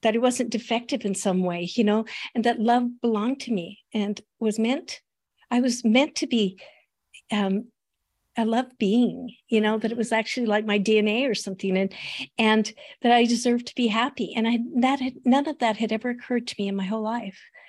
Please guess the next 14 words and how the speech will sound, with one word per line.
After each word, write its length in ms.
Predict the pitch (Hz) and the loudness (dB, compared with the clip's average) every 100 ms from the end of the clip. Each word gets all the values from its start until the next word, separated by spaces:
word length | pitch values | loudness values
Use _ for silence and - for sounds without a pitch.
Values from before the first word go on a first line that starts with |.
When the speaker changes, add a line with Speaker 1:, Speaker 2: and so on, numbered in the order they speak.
| - - - | -20 -14 -2
Speaker 1:
I 120 | 214 | 0
was 140 | 226 | 0
Speaker 2:
Wow. 140 | - 220 | 2 2
Speaker 1:
always 400 | 254 254 226 - _ - | 4 2 0 -6 _ -10
trying 240 | - 220 | -2 0
to 60 | 220 | 2
be 120 | 220 | 0
worthy 540 | 214 220 269 208 185 - _ _ _ _ _ _ _ - | 0 0 0 -2 -4 -12 _ _ _ _ _ _ _ -8
of 80 | |
Speaker 2:
Mm-hmm. 100 | 196 | -6
Speaker 1:
something, 400 | 233 254 262 185 | -4 -4 -4 -6
you 140 | 190 208 | -2 0
know, 220 | 196 226 - - - - _ - | 0 -2 -10 -20 -20 -20 _ -2
and, 320 | 226 220 220 | 2 2 0